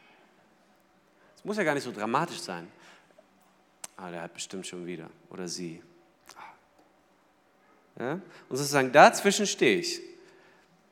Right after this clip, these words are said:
Glaube das Beste, erwarte das Beste oder befürchte das Schlimmste.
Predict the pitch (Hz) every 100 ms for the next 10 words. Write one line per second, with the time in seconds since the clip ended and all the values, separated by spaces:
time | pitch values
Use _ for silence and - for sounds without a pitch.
0 | _ - - - - - 123 160 190 170
1 | 135 - 139 139 - 185 226 - - -
2 | - 113 131 190 208 165 151 - 139 -
3 | - 127 190 - - - - - _ _
4 | _ _ _ _ _ _ _ - _ _
5 | _ _ - 131 127 123 - 131 - 117
6 | - 95 85 - 82